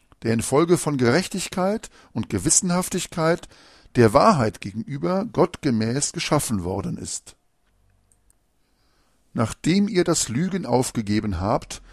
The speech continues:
soll daher jeder Einzelne mit dem ihm Nahestehenden Wahrheit reden,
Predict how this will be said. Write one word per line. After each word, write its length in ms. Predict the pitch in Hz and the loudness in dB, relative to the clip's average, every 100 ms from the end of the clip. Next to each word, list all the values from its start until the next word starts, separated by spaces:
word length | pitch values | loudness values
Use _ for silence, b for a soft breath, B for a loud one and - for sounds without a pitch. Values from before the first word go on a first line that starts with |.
| b b b b | b b b b
soll 200 | - 117 | 0 2
daher 340 | 131 139 151 | 4 2 2
jeder 420 | 143 127 165 175 - | 0 0 2 2 2
Einzelne 560 | 135 208 - 196 190 | 0 0 -2 -2 -2
mit 240 | 170 131 123 | -2 -4 0
dem 200 | 113 117 | -2 -2
ihm 280 | 143 196 170 | -4 -2 -2
Nahestehenden 960 | 107 135 165 - 160 170 175 180 165 _ | 0 -2 -4 -6 -6 -4 -4 -6 -8 _
Wahrheit 640 | 110 104 151 135 98 - 82 | -4 2 2 2 0 -4 -4
reden, 420 | 90 90 87 | -4 -4 -6